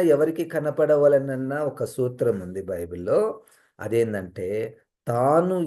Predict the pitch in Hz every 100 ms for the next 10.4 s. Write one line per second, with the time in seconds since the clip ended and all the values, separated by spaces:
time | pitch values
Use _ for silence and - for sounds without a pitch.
0 | 113 117 127 151 151 165 165 117 110 -
1 | 143 - - 135 117 120 - 127 104 110
2 | 110 110 - 104 117 127 147 151 185 208
3 | 175 - _ _ _ _ _ _ _ _
4 | _ _ _ _ _ _ _ - - 180
5 | 165 180 160 135 143 - 170 147 139 156
6 | 151 - - _ 107 127 143 165 165 123
7 | 117 131 - _ _ _ _ _ 104 98
8 | 104 117 139 147 151 - 120 117 123 123
9 | - - 117 98 - 123 139 147 165 185
10 | 190 180 180